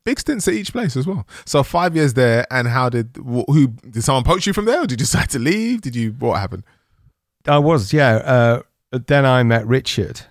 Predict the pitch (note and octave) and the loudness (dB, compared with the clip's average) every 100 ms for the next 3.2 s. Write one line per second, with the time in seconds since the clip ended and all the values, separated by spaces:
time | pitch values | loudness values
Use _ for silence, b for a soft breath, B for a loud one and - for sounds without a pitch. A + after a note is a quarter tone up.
0 | C3+ A#2 A2 A#2+ - B2 G2+ G2 A#2 G2+ | -4 -2 -2 -4 -2 0 0 0 0 0
1 | G2+ G2+ A#2+ - F#2 F2+ - A#2 G#2 G2 | 0 -2 -2 -2 -6 -8 -6 -2 0 0
2 | F#2 - - B2 A2+ B2+ G#2+ F#2+ - G2 | -2 -8 -14 -12 -10 -4 -2 -2 -6 -20
3 | - E3 | -20 -20